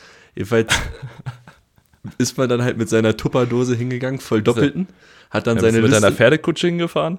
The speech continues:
Speaker 1: Ja, genau. <laughs> Ein Pferd hingeritten in die Innenstadt, äh, Tupperdose voll mit Doppelten, dann die Liste
Speaker 2: Mhm.
Speaker 1: gehabt, die man eigentlich gar nicht brauchte, und dann hast du da getauscht,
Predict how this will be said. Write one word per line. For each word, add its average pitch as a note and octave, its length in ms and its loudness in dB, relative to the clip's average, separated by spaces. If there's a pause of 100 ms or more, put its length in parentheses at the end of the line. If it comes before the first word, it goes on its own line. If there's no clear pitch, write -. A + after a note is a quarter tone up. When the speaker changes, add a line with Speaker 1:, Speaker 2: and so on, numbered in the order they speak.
(120)
Speaker 1:
Ja, G#2+ 140 -2
genau. G#2+ 300 2
<laughs> - 1400 -6
Ein G3 100 2
Pferd C#3+ 240 2
hingeritten D3+ 540 0
in B2 100 0
die A2+ 100 -2
Innenstadt, D3+ 440 -2 (760)
äh, A2 260 2
Tupperdose C#3+ 600 2
voll C#3+ 180 2
mit C3+ 140 -4
Doppelten, D3 400 -2
dann A#2 160 0
die A#2+ 80 -2
Liste C3+ 340 -2
Speaker 2:
Mhm. D3 40 0
Speaker 1:
gehabt, B2+ 380 -4
die G#2+ 80 -4
man A2+ 140 0
eigentlich A#2+ 200 -2
gar A#2 120 0
nicht A#2 140 -4
brauchte, D3 420 -2
und A#2 80 -4
dann A2 140 -2
hast B2 180 -8
du - 40 -8
da G#2+ 100 -2
getauscht, A#2+ 560 -4